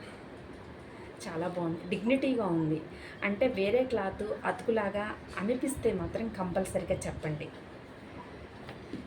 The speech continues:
ఇంకొకటి చూపిస్తాను. So ఇలాంటివి నా దగ్గర చాలా బ్లౌజులు ఇట్లాగే డీప్ నెక్ అప్పట్లో తొడిగిన, తొడిగిన బ్లౌజులు చాలా ఉన్నాయి, ట్రై చేస్తున్నా.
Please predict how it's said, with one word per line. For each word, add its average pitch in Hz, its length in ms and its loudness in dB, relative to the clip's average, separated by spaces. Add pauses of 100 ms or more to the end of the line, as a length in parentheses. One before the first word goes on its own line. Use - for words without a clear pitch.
(480)
ఇంకొకటి 196 500 0
చూపిస్తాను. 196 580 -4 (1500)
So 226 140 8 (120)
ఇలాంటివి 262 440 6
నా 220 140 2
దగ్గర 196 220 2
చాలా 202 360 -2
బ్లౌజులు 190 720 2
ఇట్లాగే 185 380 0
డీప్ 190 340 -2
నెక్ 190 200 2
అప్పట్లో 202 440 2
తొడిగిన, 185 360 0 (180)
తొడిగిన 190 340 2
బ్లౌజులు 180 440 2 (120)
చాలా 170 180 0
ఉన్నాయి, 170 320 0 (1000)
ట్రై 226 180 8
చేస్తున్నా. 196 540 4